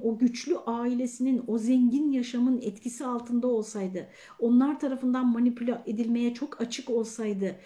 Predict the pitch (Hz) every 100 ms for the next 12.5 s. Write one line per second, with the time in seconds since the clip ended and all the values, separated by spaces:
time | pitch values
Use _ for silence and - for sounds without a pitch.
0 | - _ 247 - 285 294 247 226 226 226
1 | 370 320 190 - - - - - - 247
2 | 311 262 - 247 254 320 302 302 277 330
3 | 247 208 269 262 269 262 269 262 - 262
4 | 277 277 247 - 254 311 - 240 208 175
5 | - - - - 233 294 - 269 262 285
6 | 311 330 226 254 254 262 - 208 190 190
7 | 113 170 - 107 - - - _ - -
8 | - 220 247 285 349 339 302 262 247 233
9 | 269 262 254 - - - - 381 294 254
10 | - 202 285 - _ _ 262 226 240 262
11 | 277 247 269 254 269 262 214 208 202 202
12 | 196 196 269 370